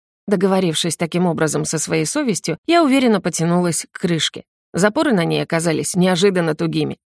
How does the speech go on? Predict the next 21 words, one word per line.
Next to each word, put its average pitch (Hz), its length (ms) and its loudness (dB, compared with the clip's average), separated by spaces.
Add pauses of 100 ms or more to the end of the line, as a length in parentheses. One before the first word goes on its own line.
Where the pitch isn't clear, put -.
(240)
Пришлось 254 480 0
для 220 280 2
удобства 233 440 -2
снять 233 300 0
вторую 240 380 0
перчатку 208 680 -2
и 285 200 0
слегка 269 440 0
наклонить 262 520 2
шкатулку. 208 580 -2 (400)
«Ну 262 180 0
давай 254 400 2
же!» 156 260 -2 (380)
Еле 170 300 2
слышно 220 440 0
пробормотала 175 640 0
я, 165 200 0
встряхнув 196 600 -2
упрямую 180 540 2
вещь. 156 360 -2 (380)
«Помогло!» 311 560 2